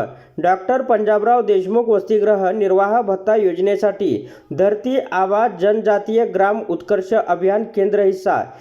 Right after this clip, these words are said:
यंत्रमाग ग्राहकांना वीज दर सवलत देण्यासाठी अतिरिक्त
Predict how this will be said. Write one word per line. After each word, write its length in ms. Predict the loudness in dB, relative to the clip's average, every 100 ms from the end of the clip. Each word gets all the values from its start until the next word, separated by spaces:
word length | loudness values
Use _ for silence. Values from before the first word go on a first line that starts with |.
| -12 -2
यंत्रमाग 840 | 0 0 0 0 0 0 -2 -2
ग्राहकांना 640 | -2 -2 0 0 0 0
वीज 300 | 0 -2 -2
दर 160 | 0 -2
सवलत 440 | 0 0 2 0 2
देण्यासाठी 680 | 2 2 0 -2 0 -2 -2 -8 -8 -2
अतिरिक्त 540 | 0 2 0 -2 -2